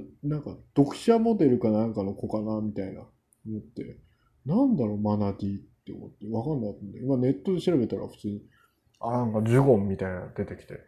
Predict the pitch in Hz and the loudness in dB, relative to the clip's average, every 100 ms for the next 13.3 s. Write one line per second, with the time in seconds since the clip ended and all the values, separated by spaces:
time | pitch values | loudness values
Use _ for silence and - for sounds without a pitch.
0 | _ _ - 107 107 120 127 117 117 107 | _ _ -6 0 2 6 6 6 4 2
1 | 107 104 104 - 107 113 110 104 104 98 | 2 0 -2 -4 -2 0 0 -2 -2 -4
2 | 104 101 98 110 101 95 98 101 98 98 | -4 -6 -6 -8 -8 -6 -6 -6 -8 -12
3 | _ _ _ 110 107 110 - - 120 104 | _ _ _ -8 -4 -4 -4 -4 0 2
4 | 110 - - 139 113 - 104 104 101 - | 0 -2 -4 0 0 -2 -4 -2 -6 -6
5 | - - _ _ _ _ - 98 98 95 | -16 -20 _ _ _ _ -14 -12 -8 -8
6 | - - 113 113 104 98 98 - - 107 | -8 -4 0 2 2 0 -2 -6 -2 -2
7 | 101 101 98 98 92 98 98 101 95 92 | -2 -6 -6 -6 -8 -8 -8 -8 -6 -6
8 | 90 - _ _ _ _ _ _ _ _ | -8 -12 _ _ _ _ _ _ _ _
9 | _ _ _ _ _ 117 - - 107 98 | _ _ _ _ _ -8 -8 -6 -2 -2
10 | - _ _ _ _ - - - - - | -4 _ _ _ _ -20 -20 -20 -20 -20
11 | - _ _ - 101 101 107 113 110 107 | -20 _ _ -16 -10 -4 -2 -2 -2 -4
12 | 92 - 101 92 - 104 - - - - | -6 -6 -6 -6 -6 -8 -8 -14 -14 -16
13 | - - | -16 -18